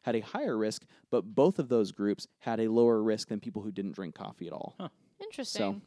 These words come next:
Speaker 1: anyways, coffee, uh, can maybe be good to keep you away from cardiovascular disease. So,
Speaker 2: Nice.
Speaker 3: Uh, it's, it, but at a special level, 'cause then if you're drinking too much, your heart's gonna, like,
Speaker 2: Yeah.
Speaker 3: give
Speaker 1: Right,
Speaker 3: out.
Speaker 1: that's true.
Speaker 3: <laughs>
Speaker 1: So, who grows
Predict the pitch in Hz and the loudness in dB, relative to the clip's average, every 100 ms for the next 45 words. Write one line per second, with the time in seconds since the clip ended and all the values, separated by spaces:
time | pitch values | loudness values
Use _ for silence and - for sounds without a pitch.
0 | _ 226 147 135 123 147 147 147 151 151 | _ -4 -2 0 0 -2 -4 -2 -2 -2
1 | 156 - 151 151 139 135 151 147 147 151 | -4 -4 -4 -4 -2 -2 -2 -2 -2 -4
2 | 151 - 147 156 156 151 156 156 156 156 | -6 -6 -2 0 0 -2 -4 -4 -2 -2
3 | 156 151 165 165 160 _ - - _ - | -4 -6 -8 -6 -8 _ -20 -20 _ -2
4 | 185 269 - - 110 101 - - - - | 0 2 2 2 2 2 0 -16 -8 -2
5 | 269 294 240 - 311 214 269 269 254 285 | 0 0 -4 -6 -8 -4 0 0 0 -4
6 | - 247 214 190 190 - 285 262 254 233 | -2 -2 -2 -4 -8 -8 -4 -2 0 0
7 | 302 269 254 - 262 226 214 226 - 214 | 0 0 -2 -4 -4 -4 -4 -6 -4 -6
8 | - - 202 190 196 233 107 196 104 95 | -6 -12 -10 -8 -8 -6 -8 0 2 2
9 | 185 240 - - 95 - - - - 311 | 0 -2 -2 -2 -2 -2 -14 -18 -8 -8
10 | - - - - 175 107 - _ _ - | -8 -14 -2 8 8 8 2 _ _ 4
11 | 202 226 233 233 _ - 160 - - 123 | 6 6 4 0 _ -16 -16 -16 -6 2
12 | 143 147 110 98 104 - | 6 6 6 4 -2 -8